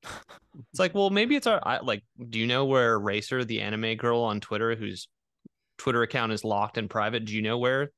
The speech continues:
he, she, or they live? Maybe it's in a country where this is allowed. I think it's more of a decision on, on a per, I guess, key basis for each person.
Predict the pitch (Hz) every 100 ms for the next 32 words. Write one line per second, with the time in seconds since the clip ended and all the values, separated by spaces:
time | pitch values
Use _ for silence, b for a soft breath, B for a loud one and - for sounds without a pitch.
0 | _ _ - 123 - 120 120 110 113 117
1 | 120 147 185 - _ - 110 117 147 156
2 | 160 156 151 151 156 151 151 156 156 147
3 | 147 175 - - _ _ _ _ _ -
4 | 127 156 156 - 139 147 139 131 123 131
5 | 123 117 104 104 104 - _ _ _ -
6 | 117 110 - - 151 147 139 131 _ _
7 | - 113 113 - - - - 127 117 107
8 | 113 110 87 107 - - - 117 104 113
9 | - - 117 110 104 110